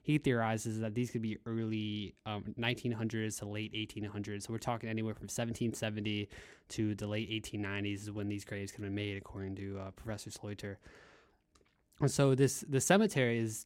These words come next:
directly underneath the Student Health Center. You can actually see a good map of it on the website of, you know, go to L S U Reveille and read the story.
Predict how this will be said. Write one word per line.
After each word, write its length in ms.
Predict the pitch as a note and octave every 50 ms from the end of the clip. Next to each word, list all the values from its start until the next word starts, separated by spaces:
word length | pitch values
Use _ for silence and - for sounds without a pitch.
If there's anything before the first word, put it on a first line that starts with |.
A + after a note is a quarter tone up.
| _ -
directly 460 | C3 A#2+ B2 D3 D3+ D#3 - C#3+ C3+
underneath 280 | A#2+ A#2 A#2 A#2 A2
the 40 | - G2
Student 220 | - A2+ G#2+ G#2
Health 160 | A#2+ C3 C3
Center. 220 | - - A2+ G#2 G2+
You 120 | G2+ G#2
can 100 | A#2 B2+
actually 200 | C#3 D3 - C#3
see 140 | A#2+ - A2+
a 40 | G#2+
good 140 | A2+ A2+
map 300 | A2 A2 A2 A2+ A#2 -
of 80 | G#2+ G2+
it 100 | G2+ G2+
on 180 | F#2+ G#2+ G#2+ G#2+
the 60 | G#2
website 540 | G2+ G#2 G#2 G2+ - - G#2 G2+ G2 F#2+ G2+
of, 160 | G#2 G2+ G2+ G2 -
you 80 | - G#2+
know, 80 | G#2
go 140 | G2 - A2+
to 80 | A2+ A#2
L 140 | A2 G#2+ G#2
S 120 | G2+ -
U 60 | G#2+
Reveille 320 | G#2 G2+ G2 G2+ G#2 G2+ G2
and 160 | G2 G2 G2
read 180 | G#2 G#2 G2+
the 60 | F#2+ G2
story. 560 | - - - G2+ G2 G2+ G2+ G2 F#2+ F#2